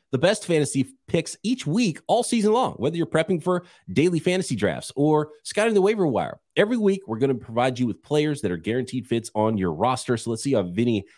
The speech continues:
has picked out for us today in this week's eBay's Guaranteed Fit Fantasy Picks of the Week.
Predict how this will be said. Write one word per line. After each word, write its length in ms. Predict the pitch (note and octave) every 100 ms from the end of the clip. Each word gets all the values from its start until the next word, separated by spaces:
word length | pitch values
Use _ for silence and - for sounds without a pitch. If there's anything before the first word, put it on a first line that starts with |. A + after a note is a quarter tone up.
| _
has 180 | C3 A2
picked 260 | - -
out 180 | C3 A#2
for 100 | B2
us 140 | G#2+
today 300 | - G#2+ G2 - _ -
in 120 | G#2
this 200 | A2 -
week's 280 | G#2+ F#2+ - -
eBay's 460 | G3+ D#3 C3 G#2
Guaranteed 600 | F#2+ B2+ C3+ B2+ B2 A2+
Fit 260 | - G#2+ G2+ _ _
Fantasy 580 | B2+ C3 C3 C#3 C#3 - _
Picks 380 | - A#2+ - - _ _ _ -
of 320 | A2 G#2+ G#2 - _ _
the 100 | G2+
Week. 400 | F#2+ G#2 D#2 -